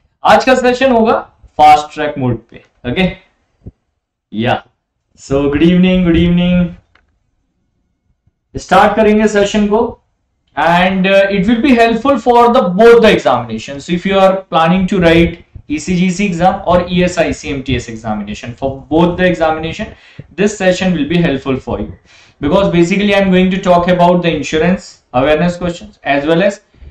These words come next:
the recent news in the insurance sector। तो अभी जो भी न्यूज़ आपकी आई हैं इंश्योरेंस सेक्टर में, उसके ऊपर है ये, ठीक है? अ, राजीव,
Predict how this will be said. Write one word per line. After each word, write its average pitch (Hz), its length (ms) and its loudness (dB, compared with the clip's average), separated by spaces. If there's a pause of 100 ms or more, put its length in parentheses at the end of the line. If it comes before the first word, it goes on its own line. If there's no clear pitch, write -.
(380)
the 143 140 -2
recent 240 540 0
news 202 540 2
in 196 140 0
the 165 100 2
insurance 135 480 -4
sector। - 360 -14
तो 151 120 -2
अभी 160 140 -2 (100)
जो 175 140 4
भी 208 160 4
न्यूज़ 202 280 2
आपकी 202 280 0
आई 190 160 2
हैं 180 220 0
इंश्योरेंस 180 480 -4
सेक्टर 175 360 -2
में, 196 100 -4 (280)
उसके 170 320 -2
ऊपर 175 360 0
है 90 160 -12
ये, 85 120 -18 (140)
ठीक 185 200 2
है? 180 100 0 (880)
अ, 143 300 6
राजीव, 247 520 4